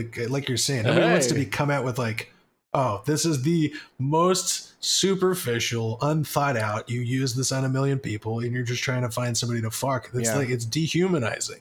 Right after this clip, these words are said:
Speaker 1: It sucks
Speaker 2: Mm-hmm.
Speaker 1: ass. Don't
Speaker 2: Mm-hmm.
Speaker 1: do that to people.
Speaker 3: I, like, remember the last time I think I, like, tried to, like,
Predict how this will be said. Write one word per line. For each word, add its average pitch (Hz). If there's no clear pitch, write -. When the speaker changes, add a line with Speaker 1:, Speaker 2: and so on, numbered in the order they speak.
Speaker 1:
It -
sucks -
Speaker 2:
Mm-hmm. 104
Speaker 1:
ass. 143
Don't 120
Speaker 2:
Mm-hmm. -
Speaker 1:
do 139
that 123
to -
people. -
Speaker 3:
I, 151
like, 254
remember 170
the 156
last 131
time 131
I 123
think 135
I, 123
like, 113
tried 117
to, 127
like, 110